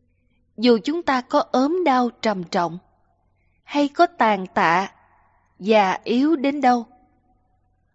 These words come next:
không ai muốn chết cả. Vì chết là một sự khổ đau vô cùng. Mọi sinh vật đều phải đối diện với tất cả những nỗi khổ này.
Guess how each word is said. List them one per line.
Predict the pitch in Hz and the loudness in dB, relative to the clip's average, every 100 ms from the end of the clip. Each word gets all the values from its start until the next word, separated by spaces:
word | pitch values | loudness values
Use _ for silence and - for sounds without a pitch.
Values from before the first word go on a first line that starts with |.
| _ | _
không | _ - 294 285 | _ 0 0 0
ai | 240 254 247 | -4 -4 -4
muốn | 262 294 | -8 -8
chết | - 320 330 - | -4 -4 -4 -2
cả. | 170 170 262 - _ _ _ _ _ _ _ _ _ _ _ _ - | -2 -2 -8 -14 _ _ _ _ _ _ _ _ _ _ _ _ -2
Vì | 220 233 | 0 0
chết | - 285 349 - _ - | 0 2 2 0 _ -6
là | 214 | -2
một | 196 185 - | 0 -2 -4
sự | - 175 170 - | -2 -2 -2 -6
khổ | - 185 170 | 2 4 4
đau | 240 240 233 | 2 0 -2
vô | 220 220 226 | -4 0 0
cùng. | - 220 185 165 - _ _ _ _ _ _ _ _ _ _ _ _ _ _ _ _ _ _ _ _ _ _ _ _ _ _ _ _ _ _ | 0 -2 -2 -4 -18 _ _ _ _ _ _ _ _ _ _ _ _ _ _ _ _ _ _ _ _ _ _ _ _ _ _ _ _ _ _
Mọi | 240 202 | 4 4
sinh | 214 - 277 262 | 2 -4 -6 0
vật | 240 214 - - | 0 0 -6 -4
đều | 214 202 | -2 0
phải | 214 | -4
đối | 226 254 339 | 0 2 2
diện | 370 240 180 190 | 2 0 0 -2
với | 320 | -4
tất | - 370 _ | -4 -4 _
cả | 196 160 | 0 0
những | 233 220 226 | -2 -6 -4
nỗi | 226 160 240 - | 0 2 0 -2
khổ | 208 156 240 | -2 -2 -2
này. | 262 220 170 | -4 -4 -8